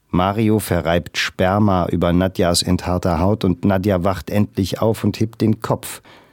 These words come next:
Ihr Kopfhaar glänzt nicht im Mondschein, der durchs Fenster fällt, nein. Denn Mario hat das Licht angemacht, das Deckenlicht mit zweimal einhundert Watt. Und deshalb liegt nichts im Schatten, ist alles genau zu sehen, die beiden Körper,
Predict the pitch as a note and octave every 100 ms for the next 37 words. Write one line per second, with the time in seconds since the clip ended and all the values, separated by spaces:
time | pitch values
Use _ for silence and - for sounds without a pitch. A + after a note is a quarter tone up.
0 | _ _ _ G#2 G#2 - D3+ - - A2+
1 | G2 - F#2+ A2 - - A#2+ A#2 - G2
2 | G2+ C3 C3+ - F#2+ F2+ F2+ F2 F2+ F2+
3 | - C3+ C3 G#2+ F#2+ F#2 F#2 C3+ C3 A#2
4 | G2 - - - - - - C3 C3 B2+
5 | C#3 D3+ C#3 B2+ C3 D3 F3 - - -
6 | A2 G2+ G2+ F#2+ - - - G2 - E3
7 | E3 A#2 G2 G2 - G#2 F#2 - - B2+
8 | C3+ C3+ B2+ C3 - B2 A2+ A#2 A2 G#2+
9 | G2 F#2 - - - - C#3 C3 C#3 C3+
10 | B2+ A2 A2 - C#3 - - - - -
11 | A2 - A#2+ - - D#2 - A2 - C3+
12 | B2+ - G#2 A2+ B2+ A#2+ - A2 G2+ A#2
13 | G2+ E2+ E2+ D2+ D#2+ E2 A#2+ A2+ A2 G#2+